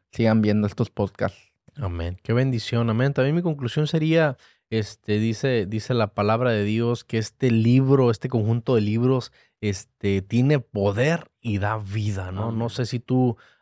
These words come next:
Speaker 2: a veces estamos queriendo ser empoderados por el dinero, ser empoderados por un estatus económico,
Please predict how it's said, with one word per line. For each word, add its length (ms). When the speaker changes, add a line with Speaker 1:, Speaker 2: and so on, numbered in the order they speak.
Speaker 2:
a 80
veces 240
estamos 480
queriendo 480
ser 200
empoderados 960
por 200
el 140
dinero, 680
ser 240
empoderados 960
por 220
un 100
estatus 540
económico, 1080